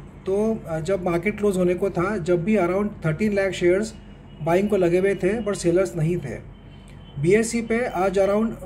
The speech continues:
four lakh forty thousand शे-, shares trade हुए और एनएससी पे around ट्वेंटी वन lakh, so all together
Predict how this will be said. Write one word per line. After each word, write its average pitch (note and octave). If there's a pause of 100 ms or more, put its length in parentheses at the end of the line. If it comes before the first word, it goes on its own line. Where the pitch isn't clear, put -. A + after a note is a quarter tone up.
(140)
four G3+
lakh G#3+
forty F#3+
thousand G3
शे-, F#3+
shares F#3
trade F#3+
हुए F3+ (540)
और F3+
एनएससी G#3
पे G#3
around A3
ट्वेंटी F3+
वन G#3
lakh, F#3
so -
all F#3+
together G3